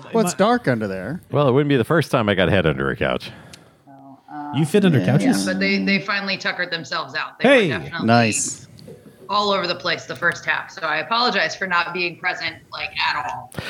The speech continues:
Speaker 3: It's okay. We're gonna talk about Israel and Palestine now. So
Speaker 4: That's great.
Speaker 2: <laughs> You're, you're
Speaker 4: I'm
Speaker 2: an
Speaker 4: so
Speaker 2: expert
Speaker 4: glad
Speaker 2: on Israeli
Speaker 4: I have time
Speaker 2: history.
Speaker 4: for that.
Speaker 3: <laughs> Aren't you glad you're back?
Speaker 2: It's a really
Speaker 4: Yeah.
Speaker 2: good thing the Inquisitor is here.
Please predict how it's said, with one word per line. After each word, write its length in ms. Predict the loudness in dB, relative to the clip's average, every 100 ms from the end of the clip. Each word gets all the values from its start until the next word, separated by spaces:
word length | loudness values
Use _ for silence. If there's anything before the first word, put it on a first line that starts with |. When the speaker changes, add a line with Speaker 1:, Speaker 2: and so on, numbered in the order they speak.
| -10 -2
Speaker 3:
It's 260 | -2 2
okay. 300 | 2 2 2
We're 160 | 4 4
gonna 100 | 2
talk 200 | 0 0
about 160 | 0 2
Israel 380 | 2 2 4 2
and 80 | 2
Palestine 540 | 2 2 2 2 2
now. 240 | 2 0 -2 -12 -20 -20
So 260 | -8 -2 0
Speaker 4:
That's 720 | 0 -2 -10 -12 -12 -2 0
great. 200 | 0 2 4 4 2 -6 _ -20 -20
Speaker 2:
<laughs> 380 | -18 -14 -12
You're, 220 | -2 0 0
you're 140 | 0
Speaker 4:
I'm 40 | 0
Speaker 2:
an 40 |
Speaker 4:
so 60 | 0
Speaker 2:
expert 280 | -2 0 0
Speaker 4:
glad 100 | 2
Speaker 2:
on 60 |
Israeli 400 | 2 2 2 2
Speaker 4:
I 80 | 2
have 80 | 2
time 180 | -2 -8
Speaker 2:
history. 120 | -8 -10 -12 -14 -8
Speaker 4:
for 80 | -2
that. 560 | 0 2 2 2 2 2
Speaker 3:
<laughs> 20 |
Aren't 240 | 2 2
you 80 | 2
glad 340 | 2 4 4 4
you're 120 | 2
back? 520 | 4 2 2 -4 -10 -4
Speaker 2:
It's 180 | 0
a 60 | 2
really 300 | 4 4 2
Speaker 4:
Yeah. 80 | 2
Speaker 2:
good 180 | 2 0
thing 440 | 2 4 2 0
the 180 | 2 2
Inquisitor 580 | 2 2 4 4 2 0
is 140 | 0
here. 300 | -4 -6 -10